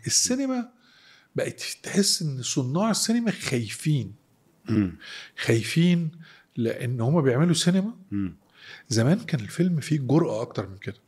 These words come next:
Speaker 2: مم.
Speaker 1: دلوقتي السينما متأثرة أكتر بالدراما.
Speaker 2: مم.
Speaker 1: متأثرة جدًا، جدًا، جدًا بالدراما.
Speaker 2: مم.
Speaker 1: تحس إن ال-، السكريبت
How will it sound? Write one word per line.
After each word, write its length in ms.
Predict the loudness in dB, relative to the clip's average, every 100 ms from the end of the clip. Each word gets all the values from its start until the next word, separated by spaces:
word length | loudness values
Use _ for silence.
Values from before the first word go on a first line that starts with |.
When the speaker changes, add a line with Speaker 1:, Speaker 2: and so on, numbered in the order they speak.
| -4
Speaker 2:
مم. 260 | -2 -2 -6 _ _ -20 -18 -8 0
Speaker 1:
دلوقتي 520 | 4 4 2 -4 -4
السينما 440 | -2 0 2 2 -2
متأثرة 560 | -6 -2 0 0 0
أكتر 240 | -4 -4 -6
بالدراما. 360 | -8 -8 -10 -12 _ _ -4
Speaker 2:
مم. 280 | 0 0 -2 _ _ _ -20
Speaker 1:
متأثرة 480 | -6 -4 2 2 2
جدًا، 300 | 0 -2 -4
جدًا، 300 | -4 -4 -4
جدًا 300 | -2 -2 -6
بالدراما. 360 | -10 -12 -14 -16 -4
Speaker 2:
مم. 220 | -2 -2 -4 -8
Speaker 1:
تحس 360 | 0 2 0 -4
إن 80 | -10 -14 _ -2
ال-، 500 | -2 -4 -4 -4 -2
السكريبت 800 | 0 -2 2 0 0 -8 -20